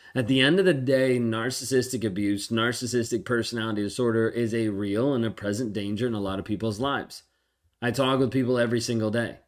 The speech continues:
that have gone through a lot of, uh, wild things in their life. A lot of things that have been incredibly abusive, that have been incre-, incredibly hurtful and painful.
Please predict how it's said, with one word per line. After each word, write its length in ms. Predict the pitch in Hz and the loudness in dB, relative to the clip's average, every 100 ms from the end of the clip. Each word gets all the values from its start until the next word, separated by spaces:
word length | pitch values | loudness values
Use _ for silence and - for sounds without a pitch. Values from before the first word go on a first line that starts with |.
| _ _ _ _ | _ _ _ _
that 140 | 131 120 | 0 0
have 160 | 113 | 0
gone 360 | 95 110 131 139 | -2 -2 0 0
through 400 | 120 113 113 113 - | 0 2 2 2 0
a 140 | 120 | 0
lot 480 | 110 110 110 113 117 | 2 0 0 0 0
of, 200 | 110 101 _ - | -2 -6 _ -4
uh, 40 | |
wild 960 | 104 95 101 98 104 110 127 123 117 - | -4 -4 -6 -4 -2 0 0 0 -2 -2
things 320 | 123 120 - | -4 -4 -4
in 40 | |
their 100 | 113 | -4
life. 380 | 98 110 - _ _ _ _ _ _ | -2 -4 -6 _ _ _ _ _ _
A 40 | 113 | -2
lot 140 | 120 | 0
of 80 | 120 | 0
things 200 | 135 120 | 0 0
that 80 | 120 | 0
have 80 | |
been 160 | 113 117 | 2 0
incredibly 560 | 110 - 120 117 117 113 | 0 -2 -2 0 2 0
abusive, 580 | 92 107 110 98 - | 0 -2 -2 -4 -6
that 140 | 107 107 | -2 -2
have 80 | 95 | 0
been 280 | 113 107 | 0 0
incre-, 380 | 104 117 117 - | -4 -2 -2 -2
incredibly 540 | 117 110 123 117 110 104 | -2 -2 0 0 0 0
hurtful 440 | 113 120 - 113 | 0 -2 -2 -6
and 140 | 101 | -6
painful. 500 | 95 107 110 101 - | -4 -4 -4 -6 -12